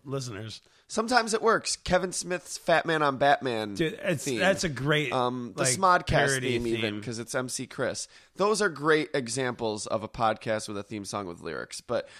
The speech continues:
Speaker 2: I think more often than not, an instrumental theme fits a lot of podcasts. The
Speaker 1: Like
Speaker 2: Nerdist,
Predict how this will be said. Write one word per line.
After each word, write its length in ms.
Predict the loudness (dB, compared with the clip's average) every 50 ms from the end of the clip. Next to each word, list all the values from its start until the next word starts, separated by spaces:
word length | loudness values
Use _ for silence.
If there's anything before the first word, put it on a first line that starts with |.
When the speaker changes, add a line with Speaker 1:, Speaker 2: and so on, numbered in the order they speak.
| -20 _ _
Speaker 2:
I 160 | 2 4 4 4
think 360 | 2 0 -2 -2 -2 -4 -4
more 280 | -2 2 4 4 4
often 300 | 4 4 2 0 -4 -4
than 140 | -4 -2 -2
not, 340 | -2 -2 -2 -2 -2 -4 -6 _ -8
an 120 | -8 -6
instrumental 760 | -4 -4 -4 -6 -6 -6 -6 -6 -4 -4 -4 -6 -6 -8 -10 _
theme 400 | -16 -10 -8 -6 -6 -6 -6 -8 -10
fits 360 | -8 -4 -4 -4 -4 -4 -6 -4 0
a 60 | 2
lot 160 | 2 2 0
of 60 | 0
podcasts. 500 | -2 -4 -6 -6 -6 -6 -6 -6 -6 -4
The 100 | -4 -4
Speaker 1:
Like 300 | -2 0 2 4 4 4 2
Speaker 2:
Nerdist, 240 | 0 -4 -8 -10